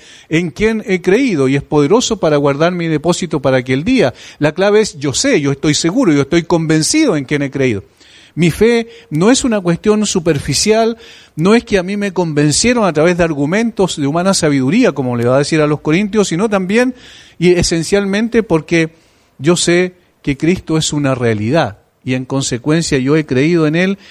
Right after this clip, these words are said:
y esa confianza entonces es la que me da solidez, una base, un fundamento sólido para vivir de esa manera. Confianza en la palabra de Dios es una expresión de temer a Dios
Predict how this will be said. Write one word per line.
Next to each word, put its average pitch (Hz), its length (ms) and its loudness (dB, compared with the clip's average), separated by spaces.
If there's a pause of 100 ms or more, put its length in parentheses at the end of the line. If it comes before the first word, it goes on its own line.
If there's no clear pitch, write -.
(200)
y 127 140 0
esa 208 240 2
confianza 190 800 0 (340)
entonces 139 600 -4
es 135 80 2
la 135 200 0
que 131 140 -4
me 117 140 -2
da 135 160 0
solidez, 127 560 -2 (320)
una 123 320 -2
base, 160 280 -2
un 147 120 -6
fundamento 135 640 -2
sólido 190 380 0
para 127 220 0
vivir 123 360 0
de 123 100 -2
esa 117 180 -6
manera. 107 320 -2 (460)
Confianza 208 600 2
en 196 80 0
la 185 100 0
palabra 196 400 2
de 190 80 0
Dios 208 400 0 (220)
es 156 180 -2
una 165 160 0
expresión 160 480 -2
de 151 120 -2
temer 131 280 0
a 127 80 2
Dios 202 320 0